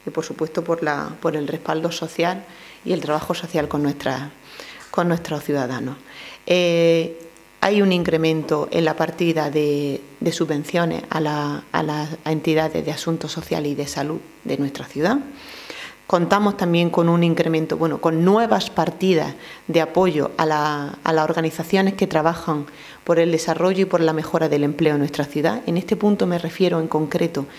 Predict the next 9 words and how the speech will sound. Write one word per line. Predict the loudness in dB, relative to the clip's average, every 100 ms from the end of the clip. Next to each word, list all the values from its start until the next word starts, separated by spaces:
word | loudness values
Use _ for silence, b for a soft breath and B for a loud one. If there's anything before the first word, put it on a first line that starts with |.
| B B -12
a |
Fundación | -4 0 0 2 2
Secretariado | 2 2 2 2 2 2
Gitano | 0 -2 0 0 -4 -6
y | -4
me | -2 -2
refiero | -2 0 0
en | 0
concreto | -2 2 0 2 -2